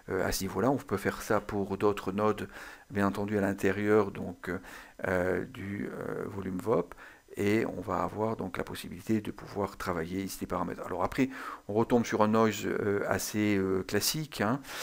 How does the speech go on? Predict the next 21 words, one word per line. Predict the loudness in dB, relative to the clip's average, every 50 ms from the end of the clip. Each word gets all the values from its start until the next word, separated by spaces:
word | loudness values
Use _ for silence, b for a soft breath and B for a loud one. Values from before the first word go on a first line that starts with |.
| B B B B 0 2
euh, | 2 4 4 2
en | 2 0 -2 0
termes | 4 6 6 8 6 4
donc | 0 -2 -4 -6 -6 -6
de | -4 -2 -2 -2 -2 -4 -4
noise | -4 -4 -4 -4 -4 -6 -4
type, | -4 -4 -2 -2 -4 0 0 0 0 0 B B B B B B -8 -2
euh, | -2 0 0 2 0 0 -2
de | -2 -2 -2 -2 -2 -2
fréquence, | -2 -2 0 0 0 2 2 4 6 6 6 6 6 6 2 0 -2 -4 B B B B B B B B -4
euh, | -2 -2 0 2 0 0 0
de | -2 -2 -2
offset. | 0 2 0 0 0 0 4 4 4 4
Alors | 4 0 0 -2
pour | -4 -6 -2 0 2
l'offset, | 2 0 0 0 6 6 6 6 6
ce | 0 -8
que | -6 -4
l'on | -4 -4 -2 -2
a | -2 -2
fait, | -2 0 2 4 4 4 2